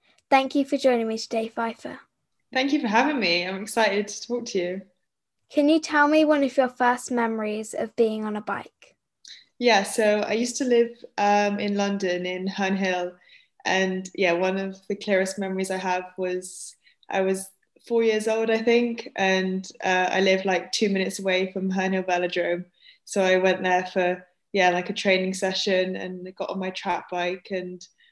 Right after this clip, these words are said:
Speaker 2: I remember halfway around the track, I started to get a bit tired. So I stopped pedaling and I kind of flipped over my bike and
Speaker 1: Oh.
Speaker 2: crashed
Speaker 1: <laughs>
Speaker 2: and <laughs> cut all myself. And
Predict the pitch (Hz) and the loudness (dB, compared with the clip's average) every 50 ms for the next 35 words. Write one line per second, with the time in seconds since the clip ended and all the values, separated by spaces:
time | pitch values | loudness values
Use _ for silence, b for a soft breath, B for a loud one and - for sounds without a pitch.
0 | _ _ - 190 190 190 190 190 185 190 190 196 190 190 190 - 196 185 185 185 | _ _ -4 -2 0 0 -2 -2 -2 -2 -2 0 0 0 2 2 2 2 2 2
1 | 180 185 185 185 190 - 202 180 180 180 - 185 180 - - - - - - - | 0 0 -2 -4 -4 -2 0 0 0 -2 -4 -8 -8 -6 -6 -6 -6 -6 -6 -4
2 | - 196 185 - 190 190 - - - - 190 185 180 180 175 170 170 - - - | -2 0 0 0 -2 -4 -6 -6 -4 -4 -2 0 0 0 -2 -2 -4 -6 -10 -8
3 | - 185 180 175 175 175 175 b b b b b _ - 196 - - 196 175 - | -6 -4 -4 -4 -4 -6 -8 b b b b b _ -8 -8 -4 -2 -2 -4 -2
4 | - - 196 190 185 185 185 180 175 175 175 175 180 180 185 180 180 185 185 - | -2 -2 -2 0 0 0 0 0 0 0 -2 -4 -6 -6 -6 -6 -6 -8 -8 -8
5 | 190 190 180 180 180 180 - - - _ - - 202 185 185 190 - 196 190 196 | -8 -6 -4 -4 -6 -8 -12 -18 -20 _ -8 -4 -2 -2 -2 0 0 2 2 2
6 | 190 190 190 190 185 190 190 196 185 180 185 190 185 - - 233 262 247 233 233 | 2 0 -2 -2 -2 -2 -2 0 0 2 2 0 0 0 2 4 6 6 4 4
7 | 226 220 190 190 202 - 233 240 262 262 240 262 285 254 - - - _ _ _ | 2 2 2 0 -2 -4 -6 -6 -6 -2 -2 0 0 -2 -4 -6 -14 _ _ _
8 | _ _ _ - 226 208 208 196 202 208 220 285 311 311 294 302 247 - - 262 | _ _ _ 2 2 4 4 2 2 2 4 4 6 6 6 4 4 2 0 0
9 | 226 202 214 220 214 214 202 208 214 - - 196 190 185 196 196 b b b b | 0 2 0 0 0 0 -2 -2 -2 -2 -2 -2 -2 -4 -6 -8 b b b b
10 | b b b b - - 190 185 185 185 185 190 190 190 190 | b b b b -4 0 2 2 2 2 2 -2 -4 -6 -8